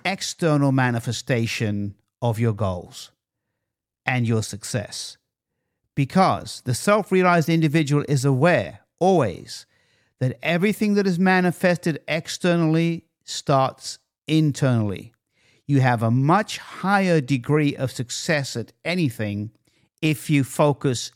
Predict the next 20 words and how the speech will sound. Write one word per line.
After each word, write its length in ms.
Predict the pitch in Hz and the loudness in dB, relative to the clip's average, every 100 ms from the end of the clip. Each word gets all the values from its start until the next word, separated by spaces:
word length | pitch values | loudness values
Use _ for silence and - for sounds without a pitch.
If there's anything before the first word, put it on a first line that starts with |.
| _ - | _ -4
internally 840 | 220 226 202 190 175 156 135 120 | 0 0 0 2 4 4 2 0
first 640 | - 196 196 202 - - - _ _ _ _ _ _ _ 135 | 0 2 2 0 -6 -14 -20 _ _ _ _ _ _ _ 0
and 300 | 127 117 113 | 2 2 2
then 580 | 156 165 156 156 151 _ _ _ _ _ - | 2 2 2 0 -4 _ _ _ _ _ -8
work 460 | 113 139 165 - | 0 2 2 2
with 120 | 151 - | -4 -2
things 320 | 156 143 131 | 0 0 -2
to 100 | 135 | -2
manifest 720 | 127 123 120 - 127 113 - - | 0 0 -2 -2 -2 -4 -14 -8
externally 760 | 160 - - 160 139 131 123 117 | -6 -6 -6 -2 0 2 0 -2
second. 560 | - 143 120 90 - - _ _ _ _ | -4 -6 -6 -10 -16 -20 _ _ _ _
Follow 600 | _ 131 131 127 127 120 | _ 2 2 2 2 0
that 400 | 127 123 123 - | 0 -2 -2 -4
inner 200 | 117 117 | -2 -2
guidance, 600 | 104 117 120 101 - - | 0 2 2 -2 -8 -14
that 340 | - 104 104 - | -6 -4 -4 -4
inspiration, 720 | 117 - - 123 123 - 117 | -6 -6 -2 -2 -2 -2 -2
and 100 | 107 | 0
that 120 | 110 | 0
insight. 480 | 175 175 120 101 | -2 -2 -6 -8